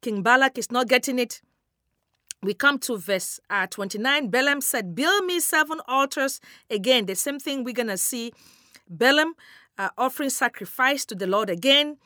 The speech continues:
so he can facilitate communication with the Lord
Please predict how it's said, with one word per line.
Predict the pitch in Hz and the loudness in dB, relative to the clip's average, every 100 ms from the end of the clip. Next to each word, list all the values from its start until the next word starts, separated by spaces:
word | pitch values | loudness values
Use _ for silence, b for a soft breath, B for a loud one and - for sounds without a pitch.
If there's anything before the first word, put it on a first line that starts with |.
| b b | b b
so | - 233 | -8 -4
he | 214 247 | -4 -4
can | 233 180 170 _ _ | -6 -8 -10 _ _
facilitate | - - 214 - 208 196 240 | -12 -2 -2 -2 -6 -4 -4
communication | - 180 180 180 320 - 381 - _ _ _ _ _ _ _ _ _ _ _ _ _ - b b b | -4 -6 -4 0 2 2 0 -4 _ _ _ _ _ _ _ _ _ _ _ _ _ -20 b b b
with | 170 196 | -4 -2
the | 196 | 2
Lord | 240 294 302 | 4 6 4